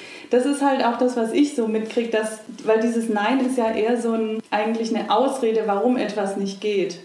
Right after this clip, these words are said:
Wie zum Beispiel die eine Schauspielerin, die mit zweiundvierzig angefangen hat, die hatte diese Ausrede nicht, dass, dass irgendein Caster, oder wer sagt das, dass man mit Anfang vierzig nicht mehr,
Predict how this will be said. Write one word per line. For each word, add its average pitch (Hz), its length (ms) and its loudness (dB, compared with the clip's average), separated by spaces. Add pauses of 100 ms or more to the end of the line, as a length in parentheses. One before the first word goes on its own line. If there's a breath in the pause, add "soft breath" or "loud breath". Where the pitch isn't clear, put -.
(280)
Wie 214 160 -4
zum 220 160 -4
Beispiel 202 340 -2
die 196 140 -4
eine 196 240 0
Schauspielerin, 202 560 -4
die 190 100 -4
mit 190 160 -2
zweiundvierzig 190 600 -4
angefangen 190 680 0
hat, - 180 -2 (1040 loud breath)
die 208 160 -2
hatte 262 300 2
diese 208 300 -2
Ausrede 208 460 0
nicht, 196 280 0
dass, 202 260 -2
dass 202 320 -4
irgendein 214 480 0
Caster, 202 420 -2
oder 208 180 0
wer 226 140 4
sagt 262 300 0
das, 277 160 -2
dass 190 200 -2
man 196 160 0
mit 185 140 -2
Anfang 190 320 -2
vierzig 190 380 -4
nicht 185 180 -4
mehr, 180 360 -2